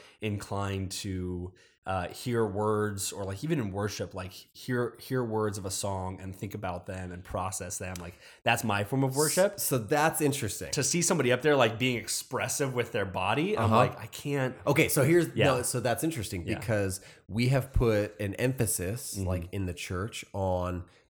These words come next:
Speaker 2: teaching, on
Speaker 1: Yeah.
Speaker 2: preaching, on discipleship, on evangelism,
Speaker 1: Yeah.
Speaker 2: on words,
Speaker 1: Yeah.
Speaker 2: on knowledge, a lot of times on knowledge, right?
Speaker 1: Mm-hmm.
Speaker 2: And, and I think that that's, I mean, obviously there's good reason, like, the
Speaker 1: Mm-hmm.
Speaker 2: Bible calls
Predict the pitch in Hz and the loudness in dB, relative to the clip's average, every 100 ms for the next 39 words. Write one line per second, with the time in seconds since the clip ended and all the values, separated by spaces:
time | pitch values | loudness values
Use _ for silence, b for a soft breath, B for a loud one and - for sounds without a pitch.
0 | - - 104 - 95 92 - 92 85 - | -6 -4 -4 -4 -4 -4 -2 -4 -4 -6
1 | 107 98 - 92 90 - 87 95 - 95 | -6 -4 -4 -4 -4 -6 -6 -6 -4 -4
2 | - 92 - 101 87 - 87 82 87 98 | -4 -8 -8 -6 -6 -8 -8 -8 -6 -4
3 | 98 92 92 92 87 90 85 90 - 87 | -2 -4 -4 -4 -4 -4 -6 -6 -6 -4
4 | 85 82 85 90 b - 87 87 104 101 | -4 -4 -6 -8 b -14 -10 -4 -2 0
5 | 101 104 101 95 - - 87 90 92 87 | 0 0 -2 -2 -4 -2 -2 -2 -2 -2
6 | 92 92 95 95 98 - 110 110 95 95 | 0 0 -2 -2 -6 -4 0 0 0 -4
7 | 90 95 85 90 87 80 85 85 95 85 | -4 -4 -4 -4 -4 -6 -6 -4 -2 -6
8 | 87 B - 123 117 110 107 104 b b | -10 B -6 0 2 2 0 -2 b b
9 | _ _ _ _ 127 - - 127 127 - | _ _ _ _ -18 -8 0 4 4 4
10 | - 208 208 - 139 131 - - _ - | 2 2 2 2 4 4 -2 -10 _ 2
11 | 135 151 113 123 113 110 98 90 113 85 | 6 6 6 4 4 2 0 0 -2 0
12 | 92 90 92 87 95 95 90 90 92 - | 0 0 0 -2 -2 0 0 0 -2 0
13 | 90 90 - | 2 2 -2